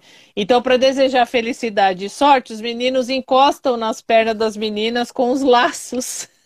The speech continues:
<laughs> Pra dar sorte. Ai, meu Deus, é cada uma, né? É demais, viu?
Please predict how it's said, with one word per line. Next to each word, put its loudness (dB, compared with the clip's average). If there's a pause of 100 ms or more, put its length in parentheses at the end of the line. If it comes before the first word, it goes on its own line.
<laughs> -16
Pra 4 (440)
dar -14 (120)
sorte. -18 (1500)
Ai, 2
meu -2
Deus, -4
é -2
cada 0
uma, -4
né? -8 (1600)
É 0
demais, -4
viu? -4